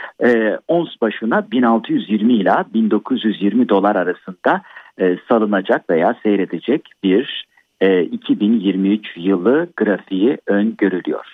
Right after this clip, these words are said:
Tabii altın deyince hemen, e, gümüş akla geliyor. İkinci sırada gümüş. Gümüşün hem spekülatif talebe hem de endüstriyel talebe konu olduğunu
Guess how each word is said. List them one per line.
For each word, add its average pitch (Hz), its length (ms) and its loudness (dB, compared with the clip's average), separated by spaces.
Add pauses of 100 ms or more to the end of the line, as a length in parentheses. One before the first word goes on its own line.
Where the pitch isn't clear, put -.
(380)
Tabii - 220 2
altın 156 360 -2
deyince 110 340 0
hemen, 135 500 0
e, 98 220 0 (100)
gümüş 120 260 2 (180)
akla 98 340 0
geliyor. 104 400 0
İkinci - 340 -4
sırada 107 440 0
gümüş. 120 340 0 (360)
Gümüşün 196 360 0
hem 202 220 0 (180)
spekülatif 165 500 0 (120)
talebe 107 480 0
hem 131 200 -2
de 156 80 4 (100)
endüstriyel 120 600 -2
talebe 95 360 -2
konu 101 260 -2
olduğunu 92 460 0